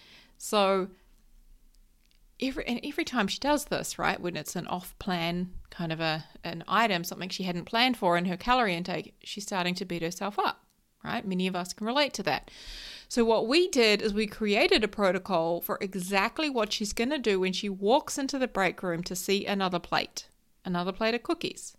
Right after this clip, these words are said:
right? Another plate of cake, whatever it is, right? Knowing full well it's probably gonna happen, okay?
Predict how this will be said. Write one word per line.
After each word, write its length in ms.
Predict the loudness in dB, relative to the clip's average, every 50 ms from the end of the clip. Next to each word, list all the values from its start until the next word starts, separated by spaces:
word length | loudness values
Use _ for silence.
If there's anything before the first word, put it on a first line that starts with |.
| _ _ -2
right? 160 | -2 -2 0
Another 260 | 0 -2 -2 -2 -4
plate 220 | -2 -2 0 0 0
of 80 | 0
cake, 300 | 0 0 0 0 -2 -6
whatever 340 | -6 -4 -4 -2 -2 -2 0
it 80 | 4 6
is, 420 | 6 6 4 2 -4 -10 -12 -12 _ _ -20 -20 -20 -20 -20 -20 -20 -20 -20 _ _ _
right? 240 | 0 0 0 2 2
Knowing 380 | 2 2 2 4 2 2 0 0
full 260 | 0 0 0 2 4
well 220 | 4 4 2 2
it's 140 | -2 -4 -8 _ -14
probably 580 | -20 -14 -12 -10 -10 -8 -8 -8 -6 -6 -8 -6
gonna 220 | -6 -4 -4 -4
happen, 320 | -4 -6 -8 -10 -12 -14 -14 -18 _ -20 -20 -20 -20 -20 -20 _ _ _ -20 _ -12
okay? 480 | -10 -8 -4 -2 0 0 0 0 -4